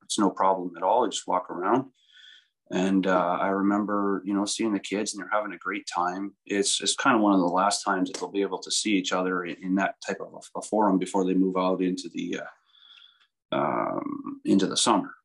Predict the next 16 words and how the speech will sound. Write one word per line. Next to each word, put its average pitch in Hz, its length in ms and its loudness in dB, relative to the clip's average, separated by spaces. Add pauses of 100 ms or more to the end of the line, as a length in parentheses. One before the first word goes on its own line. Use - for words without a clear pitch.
(120)
But, 87 320 0
uh, 80 440 0 (560)
I, 104 220 2
I - 260 2
remember 113 320 4
leaving 117 320 4
the 98 80 2
crowd, 101 640 0
and 78 160 -10
I 82 160 -6
remember 95 540 -2
going 107 240 -10
to - 100 -10
the 98 100 -2
outside 104 480 2
grounds, 117 640 0